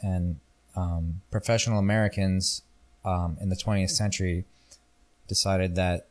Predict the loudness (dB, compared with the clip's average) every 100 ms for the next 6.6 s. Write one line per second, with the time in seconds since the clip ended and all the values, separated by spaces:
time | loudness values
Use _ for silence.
0 | -6 -4 -2 -2 0 0 0 -2 0 0
1 | 2 0 -2 -2 0 0 -2 -4 -2 -2
2 | 0 0 -2 -2 0 0 0 0 0 0
3 | 0 0 0 -2 -2 -2 0 0 -2 0
4 | 0 -4 _ _ _ _ -4 -2 0 2
5 | 2 0 0 -2 0 0 0 0 -4 -2
6 | -2 0 0 0 0